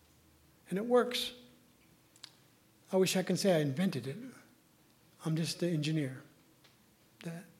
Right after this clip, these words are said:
put it together. I got most of my schematics out of the Copper Scrolls. It works on a piezoelectric effect and vibration. And all the systems and all the technology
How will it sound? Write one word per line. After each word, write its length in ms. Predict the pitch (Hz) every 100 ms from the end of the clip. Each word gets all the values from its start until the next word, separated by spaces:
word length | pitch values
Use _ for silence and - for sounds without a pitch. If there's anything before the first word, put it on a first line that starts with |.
| -
put 100 | 156
it 80 | 143
together. 360 | 143 147 135 117 - - _ _ - - - - _ _ -
I 60 | -
got 140 | 160
most 240 | 156 160 175
of 80 |
my 60 | 165
schematics 840 | - 175 151 160 170 - - - 196
out 60 |
of 220 | 143 143
the 60 | 143 135
Copper 260 | 165 - 143
Scrolls. 480 | - 135 120 - - - _ _ _ _ _ _ _ - - - - - 185
It 60 |
works 340 | 156 180 180 185
on 80 |
a 40 | 160
piezoelectric 800 | - 233 175 175 165 165 156 -
effect 460 | 123 139 - - - - _ _ -
and 100 | 143
vibration. 520 | 135 143 139 - - - _ _ _ _ _ - _ _ _ _ _ _ _ _ _ _ _ - 220
And 180 | 175
all 380 | 175 175 185 180
the 240 | 170 160 135 - - - - - -
systems 600 | 233 220 220 208 180 151
and 120 | 170
all 220 | 156 170
the 100 | 151
technology 800 | 180 175 175 170 165 175 165